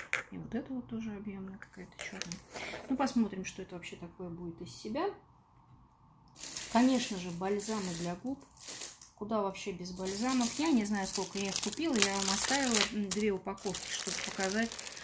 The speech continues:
объёмы, в которых я покупаю <laughs> бальзамы. То есть вот такими вот, ам, и как это сказать? Как же это называется? Лентами, наверное, да, лентами.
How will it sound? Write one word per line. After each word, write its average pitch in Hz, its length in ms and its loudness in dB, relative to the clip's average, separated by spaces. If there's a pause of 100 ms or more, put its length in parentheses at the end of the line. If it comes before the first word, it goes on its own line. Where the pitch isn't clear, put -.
(200)
объёмы, 196 460 2
в - 80 -14
которых 202 380 -6
я 202 140 -2
покупаю 208 460 -6
<laughs> - 40 -2
бальзамы. 185 760 0 (140)
То - 60 -8
есть 165 180 -8
вот 185 200 -4
такими 214 380 2
вот, 196 200 0 (580)
ам, 180 180 -2 (540)
и 175 120 -4
как 170 240 -14
это 156 180 -14
сказать? 160 440 -8
Как 277 160 0
же 240 80 -2
это 226 80 -2
называется? 190 580 -4 (1800)
Лентами, 196 500 4
наверное, 156 480 -4
да, 190 140 6
лентами. 180 480 0